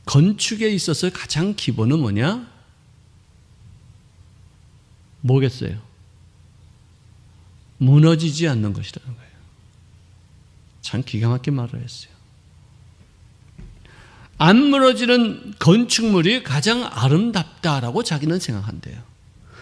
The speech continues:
백 년이 지나도, 이백 년이 지나도, 지진이 와도, 홍수에도 그 자리에 잘 서 있는 빌딩, 이런 빌딩을 내가 꿈꾸며 만들기를 원합니다.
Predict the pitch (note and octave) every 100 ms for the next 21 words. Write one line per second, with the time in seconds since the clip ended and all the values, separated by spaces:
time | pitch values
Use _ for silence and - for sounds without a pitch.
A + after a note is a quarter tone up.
0 | - F3 B3 B3+ B3 A#3+ G3 F#3 F3+ F#4+
1 | G#3 G3 B3+ A#3 G#3+ F#3+ E3+ D#3 C#3+ G#3
2 | - A3 A#3+ A3 E3+ D3+ G#3 G#3 C4 B3
3 | A3+ F3+ G#3 E3 D#3 E3 D#3+ C#3+ D3 -
4 | A3 G#3 F#3 E3+ - D#4+ F4+ F4+ E4 E3
5 | A2+ - - - - - - _ - -
6 | D3 D#3 D3+ D3 B2+ B2+ B2 A2 G2+ B2
7 | D#3 - G3 E3 B2+ A#2 A2+ G2 G#2+ A#2
8 | G#2+ G#2+ G#2 B2 - -